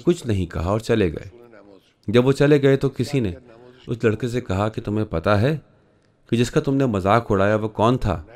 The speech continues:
اس نے کہا، "نہیں۔" کہا، "وہ مالک اشتر ہیں۔" لڑکا ڈر گیا۔ کہا، "میں مالک اشتر سے اس طرح پیش آیا، اب وہ میرے ساتھ اور میرے خاندان کے ساتھ کیا کریں گے؟" کہا، "کیا کروں؟"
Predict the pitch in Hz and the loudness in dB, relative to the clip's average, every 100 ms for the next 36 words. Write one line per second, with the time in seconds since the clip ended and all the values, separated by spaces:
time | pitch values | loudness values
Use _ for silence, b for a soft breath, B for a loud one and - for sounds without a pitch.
0 | 117 - 85 _ _ - - - 87 95 | -20 -20 -20 _ _ -18 -14 -10 -4 -2
1 | 92 107 95 _ _ _ _ - 85 101 | 0 -2 -4 _ _ _ _ -8 -4 -2
2 | 117 123 135 110 95 107 113 - 92 - | 0 2 0 2 0 0 -2 -4 -4 -2
3 | 147 120 92 76 _ _ _ _ _ _ | 0 0 0 -6 _ _ _ _ _ _
4 | _ 107 123 131 147 113 104 87 78 - | _ 2 2 4 2 4 2 0 -4 -8
5 | - - 101 101 107 113 - 117 139 135 | -20 -20 -20 -20 -20 -14 -2 2 2 2
6 | 113 104 107 104 - 120 - 110 - 98 | 0 -2 -2 -4 -2 -4 -2 -6 -6 -6
7 | 98 87 82 87 90 92 95 _ - 131 | -6 -6 -4 -2 -2 -4 -14 _ -20 -20
8 | - _ _ _ - 92 110 123 123 127 | -20 _ _ _ -6 -2 2 4 4 2
9 | 120 123 123 117 110 113 104 113 139 135 | 2 2 2 0 0 0 -2 0 0 -2
10 | 113 95 - 80 - - - 82 - _ | -2 -4 -4 -6 -4 -6 -6 -10 -14 _
11 | 98 113 _ 107 - - - - 131 143 | -20 -20 _ -20 -20 -20 -10 -2 0 4
12 | 160 160 90 | 4 6 2